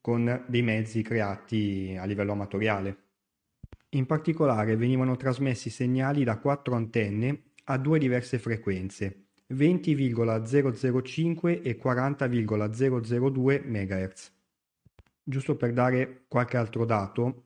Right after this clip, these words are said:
lo Sputnik pesava ottantatré virgola sei chilogrammi e aveva un diametro di cinquantotto centimetri. Era costituito da una lega di alluminio. Compì in totale millequattrocentoquaranta orbite complete intorno alla Terra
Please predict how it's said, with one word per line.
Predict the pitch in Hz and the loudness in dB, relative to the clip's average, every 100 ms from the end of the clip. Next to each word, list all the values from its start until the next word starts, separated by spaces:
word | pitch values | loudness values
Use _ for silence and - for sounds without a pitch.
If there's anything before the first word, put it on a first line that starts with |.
| _ | _
lo | 120 | -4
Sputnik | 120 - 127 - 110 110 107 | -2 0 0 0 -2 -2 -2
pesava | 117 107 107 101 104 - | -2 0 0 0 0 -2
ottantatré | 117 107 117 117 123 139 | -6 -4 -4 -2 -4 -2
virgola | 143 123 113 | -2 0 -2
sei | 113 120 | 0 -4
chilogrammi | 117 104 107 113 120 139 165 - _ - | -2 -2 0 0 0 -2 -4 -8 _ -4
e | 127 | 0
aveva | 123 120 | 2 2
un | 120 | 2
diametro | 127 135 143 147 143 | 2 2 2 2 0
di | 117 | 0
cinquantotto | 120 110 110 117 - | -4 -2 0 -2 -2
centimetri. | 117 104 98 98 90 90 95 - _ _ _ _ _ - _ _ _ - | -4 -4 -4 -2 -4 -6 -8 -10 _ _ _ _ _ -20 _ _ _ -4
Era | 135 131 | 0 0
costituito | 139 127 143 - 156 156 156 | 0 -4 -4 2 2 4 2
da | 123 | 4
una | 123 123 | 2 4
lega | 127 120 127 - | 2 2 2 0
di | 120 | 2
alluminio. | 117 113 110 104 95 95 95 _ _ _ _ _ - - _ _ - | 2 4 2 2 0 -2 -4 _ _ _ _ _ -20 -20 _ _ -2
Compì | 127 131 165 | 0 2 4
in | 139 | 2
totale | 113 131 139 117 107 | 2 0 2 2 2
millequattrocentoquaranta | 120 147 147 131 123 131 - 135 120 123 120 120 120 127 | 2 4 2 0 -2 -4 -2 -2 -2 0 2 0 2 2
orbite | 131 123 120 | 2 0 -2
complete | 113 113 110 117 107 101 101 | -2 -2 -2 0 0 -2 -2
intorno | 104 120 120 117 | -2 -2 0 0
alla | 131 | -2
Terra | 135 120 113 131 135 - | 0 -2 0 -2 -4 -10